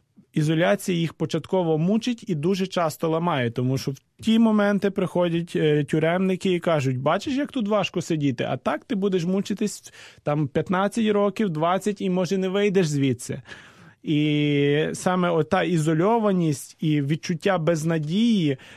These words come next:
воно вбиває. Тому що якщо ти, скажімо, борешся в якихось активних умовах, на війні, е, ти бачиш поруч себе побратимів, в тебе за-, там адреналін виділяється. Це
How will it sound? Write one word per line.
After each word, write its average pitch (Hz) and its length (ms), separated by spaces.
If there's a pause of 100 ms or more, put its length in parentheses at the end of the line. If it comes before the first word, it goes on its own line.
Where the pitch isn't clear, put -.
(100)
воно 170 360
вбиває. 165 540
Тому 160 240
що 170 140
якщо 160 240
ти, 139 200 (140)
скажімо, 156 580 (380)
борешся 160 560
в 135 60
якихось 151 560
активних 208 640
умовах, 180 500
на 139 140
війні, 165 460 (400)
е, 139 220
ти 170 160
бачиш 160 400
поруч 170 360
себе 151 400 (260)
побратимів, 185 800
в 147 60
тебе 160 280
за-, 151 600
там 147 280
адреналін 180 680
виділяється. 170 720
Це 196 340